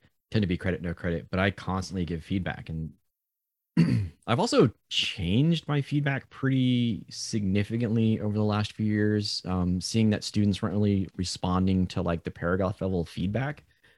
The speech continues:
started giving document level feedback, um, probably 'cause it was a big time saver. But I, I felt like,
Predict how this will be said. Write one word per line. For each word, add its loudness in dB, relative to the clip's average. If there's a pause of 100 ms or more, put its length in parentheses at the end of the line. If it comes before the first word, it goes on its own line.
(300)
started 0
giving 4
document -4
level -10
feedback, -10 (200)
um, -2
probably -2
'cause 0
it 0
was 0
a -2
big -2
time -4
saver. -2 (880)
But 2
I, 4 (180)
I 0
felt 0
like, 2